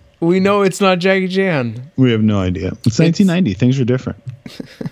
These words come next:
Speaker 1: <laughs>
Speaker 2: Rumble in the Bronx had yet to come out. Different
Speaker 1: Who,
Speaker 2: world.
Speaker 1: who's gonna win tomorrow, Dallas?
Speaker 2: Jackie Chan.
Speaker 1: Who, t-, for people who don't know, t-, tonight is the eve of the election. I'm curious who, who you think is gonna win.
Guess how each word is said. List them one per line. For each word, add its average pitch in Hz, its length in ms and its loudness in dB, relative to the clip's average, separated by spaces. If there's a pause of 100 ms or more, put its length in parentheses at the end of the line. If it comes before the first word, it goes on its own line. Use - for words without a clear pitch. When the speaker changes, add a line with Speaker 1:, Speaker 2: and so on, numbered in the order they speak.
(300)
Speaker 1:
<laughs> - 1080 -14
Speaker 2:
Rumble 131 260 2
in 127 60 0
the 123 80 0
Bronx 120 400 -2
had 110 100 -2
yet 107 160 -2
to - 60 -18
come 101 200 -4
out. 95 300 -4
Different 104 260 -2
Speaker 1:
Who, - 60 0
Speaker 2:
world. - 200 -8
Speaker 1:
who's 220 260 0
gonna 202 200 2
win 147 220 -2
tomorrow, 110 340 -4
Dallas? 113 600 -6 (640)
Speaker 2:
Jackie 95 260 -2
Chan. 104 380 -2 (420)
Speaker 1:
Who, 156 180 -4 (200)
t-, - 160 -6 (340)
for 160 140 -2
people 160 260 0
who 147 60 0
don't 131 160 0
know, 117 340 -2
t-, 131 320 -6
tonight 131 380 -4
is 110 140 -6
the 110 140 -8
eve 113 200 -4
of 104 140 -8
the 104 100 -8
election. 104 440 -8
I'm 107 140 -10
curious 110 720 -8 (680)
who, 143 220 0 (100)
who 151 120 -2
you 147 160 -2
think 127 200 -4
is 120 140 -6
gonna 117 180 -4
win. 107 320 -10